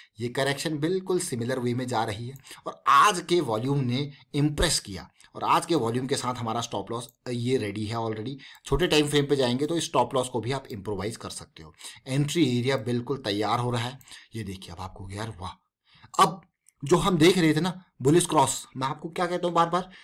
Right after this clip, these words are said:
बुलिश क्रॉस के बाद का पहला करेक्शन, क्या ये बुलिश क्रॉस के बाद का पहला करेक्शन नहीं है? बिल्कुल है जी। सपोर्ट कहाँ पे मिल रहा है? ट्वेंटी ईएमए में, बहुत ही बढ़िया। Again, हमारे पास गुड अपॉर्चुनिटी।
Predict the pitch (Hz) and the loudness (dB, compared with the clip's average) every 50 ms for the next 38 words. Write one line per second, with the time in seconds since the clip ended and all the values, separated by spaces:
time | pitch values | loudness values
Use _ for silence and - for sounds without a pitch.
0 | - _ - 139 180 214 220 220 - 180 175 175 - 190 175 143 123 131 135 - | -20 _ 2 4 6 6 6 4 2 2 2 2 2 0 0 0 0 -2 -2 -2
1 | 175 175 - 127 110 117 131 127 135 127 117 107 - - 113 101 - - - - | -4 -2 -2 -2 -2 -2 -2 0 0 0 -2 -2 -4 -8 -10 -10 -12 -12 -8 -6
2 | 180 185 185 160 139 131 147 143 - - 151 139 - 170 156 143 135 - - 165 | -4 -2 -2 -2 0 0 -2 -2 -2 -2 -2 -2 -2 -4 -2 -2 -2 -4 -6 -8
3 | 160 139 113 120 135 - 156 156 156 - 170 165 165 147 160 185 196 175 - - | -6 -6 -4 -4 -2 -2 -2 -2 -4 -4 -6 -6 -6 -6 -6 -6 -8 -10 -12 -14
4 | _ _ _ _ _ _ 95 98 110 120 - - 180 156 170 175 175 214 233 247 | _ _ _ _ _ _ -14 -10 -10 -6 -4 -2 -2 0 0 -2 -2 -4 -10 -12
5 | - _ - - - - 160 156 190 220 214 - - 202 208 214 196 196 190 175 | -14 _ -20 -14 -8 -4 2 4 6 6 4 4 0 2 4 4 6 6 4 4
6 | 170 151 127 - - 139 120 120 123 160 175 170 170 170 185 185 196 220 226 - | 4 2 0 0 0 0 0 0 0 2 4 4 4 4 2 0 -2 -4 -4 -8
7 | - - - - 123 120 127 131 143 175 190 - - - - 107 113 131 139 135 | -12 -14 -12 -8 -6 -4 -2 -2 -2 -2 -4 -4 -8 -18 -10 -4 -2 -2 -2 -2
8 | 131 131 135 143 143 151 147 143 165 165 170 170 170 165 - 185 180 175 170 202 | -2 -4 -4 -2 -4 -4 -2 -2 0 0 0 2 0 0 0 0 -2 -2 -4 -6
9 | 208 | -8